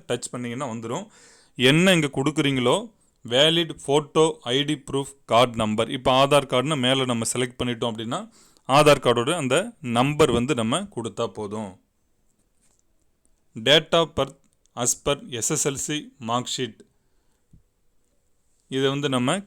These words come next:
கிளிக் பண்ணி உங்களுடைய date of birth, date of birth வந்து டென்த்து மார்க் ஷீட்ல எப்படி இருக்கோ அந்த அடிப்படையில நம்ம வந்து கொடுத்துக்கணும். டேட்டு, மந்த்து, இயர். அதுல முதல்ல நீங்க வந்து இயர் வந்து just கிளிக் பண்ணிட்டு அந்த இயர் மாத்துனாலே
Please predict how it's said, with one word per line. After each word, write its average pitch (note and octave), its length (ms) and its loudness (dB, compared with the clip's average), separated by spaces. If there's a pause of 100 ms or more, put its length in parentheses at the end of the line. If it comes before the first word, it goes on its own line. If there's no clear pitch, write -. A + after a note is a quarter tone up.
(120)
கிளிக் C3 300 -2
பண்ணி B2 300 -2 (560)
உங்களுடைய A#2+ 380 -2
date C3 260 2
of C#3 120 2
birth, A#2+ 300 -2 (420)
date C3 340 0
of C#3+ 100 6
birth B2 180 -2
வந்து C3+ 240 -2
டென்த்து D3 380 0
மார்க் B2+ 260 2
ஷீட்ல A#2+ 280 0
எப்படி A#2+ 200 4
இருக்கோ A#2+ 220 0 (100)
அந்த B2+ 280 -2
அடிப்படையில B2 420 0
நம்ம A2 180 -2
வந்து A2+ 240 -2 (180)
கொடுத்துக்கணும். G#2 640 -6 (1500)
டேட்டு, B2+ 480 2
மந்த்து, A#2+ 520 -2
இயர். G#2 300 -2 (440)
அதுல A#2+ 200 -10
முதல்ல C3 340 -6
நீங்க B2 200 -2
வந்து B2+ 200 -2
இயர் C3 340 4
வந்து B2 260 -2 (400)
just B2 280 -4
கிளிக் B2 280 -6
பண்ணிட்டு A#2+ 300 -4
அந்த B2+ 160 -4
இயர் B2+ 240 0
மாத்துனாலே A#2+ 560 -2